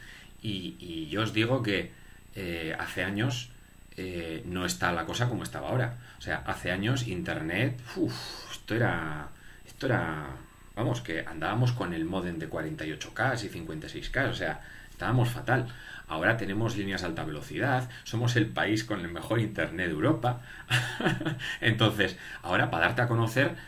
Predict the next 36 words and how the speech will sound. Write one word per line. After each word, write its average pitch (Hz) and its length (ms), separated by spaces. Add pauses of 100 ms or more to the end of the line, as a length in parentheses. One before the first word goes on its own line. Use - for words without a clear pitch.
(120)
joder, 92 380
la - 140
cosa - 280
es 160 100
mucho, 95 560
mucho 175 220
más 80 180
fácil, 127 340
¿no? - 180 (340)
Entonces, 92 500 (540)
lo 110 140
dicho, 120 380 (200)
un 175 360
buen 147 200
análisis 175 640
hace 139 300
que 104 120
la 90 140
fase 139 280
de 135 100
puesta 123 260
en 120 60
marcha 131 280
sea 135 260
muy 123 160
pequeñita, 120 460
que 123 120
es 131 100
la, 117 360
la 90 180
fase 131 360 (200)
más 110 260
dura, 85 220
¿no? 151 260 (260)
La 85 180
de, 78 360